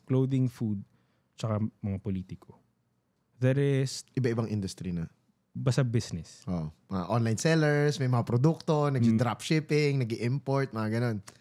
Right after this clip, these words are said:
Speaker 1: Yes, meron
Speaker 2: Okay.
Speaker 1: din, like, sa government.
Speaker 2: Oh,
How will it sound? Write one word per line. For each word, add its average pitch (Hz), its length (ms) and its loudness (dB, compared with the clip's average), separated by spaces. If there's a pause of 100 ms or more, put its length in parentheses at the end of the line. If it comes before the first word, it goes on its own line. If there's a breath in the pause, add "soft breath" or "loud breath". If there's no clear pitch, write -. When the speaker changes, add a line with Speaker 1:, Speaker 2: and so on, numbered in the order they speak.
Speaker 1:
Yes, 117 480 -2
meron 110 320 2
Speaker 2:
Okay. 127 80 2
Speaker 1:
din, 107 240 0
like, 92 160 -6 (160)
sa - 80 -10
government. 127 720 2 (400)
Speaker 2:
Oh, 110 560 -6